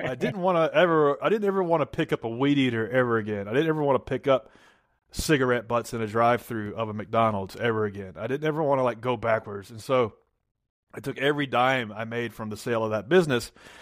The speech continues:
Speaker 1: and just bought, bought things I couldn't screw up. I bought single-family homes, real estate, and paid cash for all of it. And, and so I was, like, poor all over again, uh,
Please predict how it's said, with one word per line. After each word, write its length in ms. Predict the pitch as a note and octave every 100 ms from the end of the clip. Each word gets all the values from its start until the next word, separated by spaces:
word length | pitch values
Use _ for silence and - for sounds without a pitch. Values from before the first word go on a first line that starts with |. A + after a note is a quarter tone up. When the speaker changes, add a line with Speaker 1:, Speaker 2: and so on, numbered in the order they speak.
| - - _ _
Speaker 1:
and 260 | C#3 C3
just 160 | B2 A#2+ - _ _ _
bought, 420 | C#3+ B2+ C#3 C3 - _ _ _ _ C3+ C#3 _ C3
bought 300 | B2+ F#3+ -
things 260 | F#3+ F3
I 80 | D3+
couldn't 220 | - D3
screw 360 | - - C3+ A#2+
up. 240 | A2 - - -
I 80 | A#2+
bought 400 | A#2 C#3 B2 - _ _ _ _ _ _ -
single-family 600 | - F3+ E3 E3+ D#3 C#3
homes, 600 | C#3 C#3 C#3 C#3 C3+ G#2+
real 280 | A#2 D3 C#3+
estate, 580 | - C#3 B2+ B2+ A#2+ _ _ _ _ _ _ _ _
and 200 | - C3
paid 220 | - D#3 -
cash 580 | D#3 D3 A#2 - - -
for 140 | C3+
all 260 | B2+ C#3 C3+
of 120 | A2
it. 140 | G#2 _
And, 340 | C3 B2+ B2 A#2+
and 180 | C3+ C3
so 360 | - C#3 C3 A#2+ _ _ _ _
I 80 | C#3+
was, 200 | E3 D#3
like, 240 | D3 -
poor 360 | - A3+ F#3+ G3
all 340 | D3 E3 D#3
over 260 | D#3+ C3 G#2
again, 340 | G2+ G2+ G2
uh, 140 | G#2+